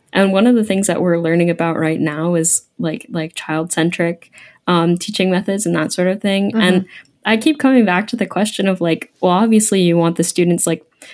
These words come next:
Speaker 1: one of the things is, like, oh, if you give the whole class shaker eggs and they're all making noise, but you want to talk to them,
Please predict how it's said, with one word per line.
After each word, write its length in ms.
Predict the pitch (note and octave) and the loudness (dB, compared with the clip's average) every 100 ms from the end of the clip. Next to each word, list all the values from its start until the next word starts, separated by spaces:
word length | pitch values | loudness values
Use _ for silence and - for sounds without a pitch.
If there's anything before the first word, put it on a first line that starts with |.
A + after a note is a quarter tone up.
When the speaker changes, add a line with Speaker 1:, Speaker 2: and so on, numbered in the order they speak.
| - | 0
Speaker 1:
one 120 | C4 | 4
of 80 | C4 | 4
the 60 | A#3 | 4
things 160 | G#3+ | 2
is, 80 | G#3+ | 2
like, 120 | G#3 - | 2 2
oh, 140 | G#3 | 2
if 80 | F#3 | 2
you 100 | F#3+ | -2
give 180 | G3 G3+ | -2 0
the 80 | |
whole 140 | F#3+ F#3+ | 0 -2
class 300 | - D#3+ E3+ | 0 -2 -2
shaker 400 | - E3 F3+ D#3+ | -2 -2 0 0
eggs 320 | C#3 C#3+ - | 0 0 0
and 100 | D#3+ | 0
they're 100 | D#3+ | 2
all 80 | D#3+ | 2
making 360 | E3+ E3+ D#3+ | 0 0 0
noise, 320 | E3 D#3 D3+ D3+ | 0 0 -2 -2
but 120 | E3 | -2
you 80 | E3+ | 0
want 140 | E3+ | 0
to 60 | D#3+ | -2
talk 320 | E3 E3 F3 | -2 -4 -4
to 80 | D#3+ | -6
them, 380 | D3+ D3+ F3 | -4 -2 -2